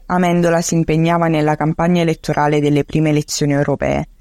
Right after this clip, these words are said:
I risultati delle elezioni non erano però soddisfacenti né per il Partito Comunista Italiano né per le sinistre europee. Di fronte a questi risultati, Amendola, in un articolo pubblicato su Rinascita nell'ottobre del settantanove,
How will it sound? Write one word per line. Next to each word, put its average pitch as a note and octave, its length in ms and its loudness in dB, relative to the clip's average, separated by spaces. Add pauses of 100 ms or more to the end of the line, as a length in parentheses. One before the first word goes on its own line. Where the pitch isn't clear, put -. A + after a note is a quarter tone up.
(320)
I F3 80 -2
risultati F3+ 640 0
delle D#3+ 240 2
elezioni D#3+ 640 0
non E3+ 200 0
erano E3+ 340 0
però D3+ 200 0
soddisfacenti D3+ 1040 -2
né D#3+ 160 2
per - 180 -4
il D#3+ 120 -2
Partito D#3 480 -4
Comunista D3 460 -2
Italiano D3 640 0
né F#3 160 0
per - 200 -4
le E3 100 0
sinistre - 520 -2
europee. C3+ 500 0 (480)
Di D#3+ 100 -2
fronte E3 320 2
a D#3 40 -4
questi - 340 -4
risultati, D#3+ 760 -2 (280)
Amendola, D3+ 540 2
in C#3+ 120 2
un C#3+ 120 2
articolo D#3+ 520 0
pubblicato D3+ 540 -2
su D3 160 -2
Rinascita C#3+ 680 0
nell'ottobre D3 720 0
del C#3 140 0
settantanove, D3 960 0